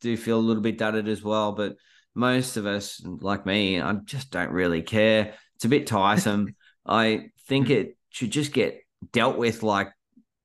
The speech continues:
Speaker 1: proper businessmen. How does it take twenty months to negotiate a deal? Like, surely
Speaker 2: Yeah,
Speaker 1: they,
Speaker 2: that's,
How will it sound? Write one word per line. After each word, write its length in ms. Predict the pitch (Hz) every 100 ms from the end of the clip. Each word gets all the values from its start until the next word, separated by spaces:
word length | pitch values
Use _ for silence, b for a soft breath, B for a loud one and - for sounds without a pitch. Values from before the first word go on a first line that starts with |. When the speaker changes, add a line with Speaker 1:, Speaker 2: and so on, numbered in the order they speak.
| _ _ - - _ _ -
Speaker 1:
proper 340 | 151 143 110
businessmen. 800 | 101 131 160 233 226 226 160 110
How 260 | 117 147 175
does 160 | 170
it 140 | 170 -
take 260 | 151 143
twenty 600 | - - 160 165 - 156
months 500 | 135 135 131 101 - _ b b -
to 100 | 135
negotiate 840 | 135 117 131 131 131 131 120 120
a 100 | 113
deal? 540 | 101 110 127 113 73 90
Like, 260 | 107 101 _ b b
surely 720 | - - 170 180 180 165 117 104
Speaker 2:
Yeah, 280 | 117 110
Speaker 1:
they, 80 | 117
Speaker 2:
that's, 400 | 135 135 - -